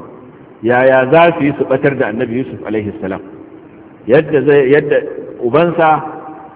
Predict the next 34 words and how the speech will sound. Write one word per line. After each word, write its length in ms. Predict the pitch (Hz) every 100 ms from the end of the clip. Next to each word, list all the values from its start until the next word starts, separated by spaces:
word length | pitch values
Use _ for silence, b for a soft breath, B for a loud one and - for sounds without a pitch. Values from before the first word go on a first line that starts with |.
| -
ba 220 | 104 123 131
zai 120 | 147 135
ƙara 240 | 156 156
ganin 300 | 113 123 123
shi 80 | 107
ba. 160 | 90 92 - - - - - - - -
Ko 140 | 139
dai 160 | 156 170
su 80 | 156
kashe 360 | - 160 160 135
shi, 160 | 165 165 - - - -
ko 140 | 151 165
su 100 | 143
jefar 300 | 147 170 175
da 100 | 156
shi 120 | 131 151
wata 220 | 156 156
ƙasa 300 | 151 156 160 160
can 180 | 208 185 147 - - - - - -
ta 80 | -
yadda 460 | 160 170 160 156 127
zai 100 | 156
halaka, 440 | 139 123 151 151 - - - - - - -
ko 140 | 139
kuma 240 | 151 151 156
ma 180 | 156 156
dai 180 | 151
ba 200 | 147 127
za 100 | 127 139
a 40 |
ƙara 280 | 139 139 123
sanin 260 | 131 131 120
labarinsa 540 | 104 101 113 95 82
ba. 100 | 82